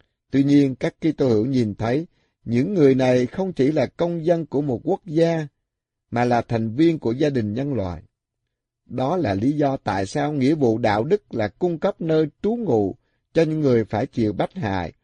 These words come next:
hoặc túng quẫn ở quê hương. Người ta không rời bỏ quê hương mà không có lý do. Bao lâu chưa có sự cộng tác quốc tế thật sự nhằm phát triển đúng nghĩa mọi dân tộc,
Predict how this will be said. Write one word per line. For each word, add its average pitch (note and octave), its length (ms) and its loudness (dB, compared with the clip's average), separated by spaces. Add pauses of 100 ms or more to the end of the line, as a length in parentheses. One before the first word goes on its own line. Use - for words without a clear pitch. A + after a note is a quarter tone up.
(240)
hoặc G#2+ 220 -6 (140)
túng G#3+ 240 0
quẫn A2+ 300 -2
ở G2 200 -6
quê D#3 220 0
hương. D#3+ 360 0 (640)
Người B2+ 160 2
ta E3+ 240 0
không G#3 300 -4
rời B2+ 220 4
bỏ A#2+ 300 -2
quê G3 140 6
hương F#3+ 340 2 (360)
mà A2 220 0
không D#3 220 -6
có E3+ 100 0
lý F3 160 0
do. D#3 380 0 (680)
Bao F#3 220 4
lâu F3 360 4
chưa F#3 160 0
có G3 120 0
sự A#2 280 -4
cộng A2+ 220 0
tác D#3 260 -2 (580)
quốc G3+ 200 2 (100)
tế E3 280 4
thật - 180 -10
sự G2 360 -4 (300)
nhằm B2 300 0
phát - 300 -6
triển A#2+ 280 -2
đúng A3+ 200 -2
nghĩa A#2 320 0
mọi G#2+ 340 -2
dân D3+ 220 -4
tộc, - 220 -6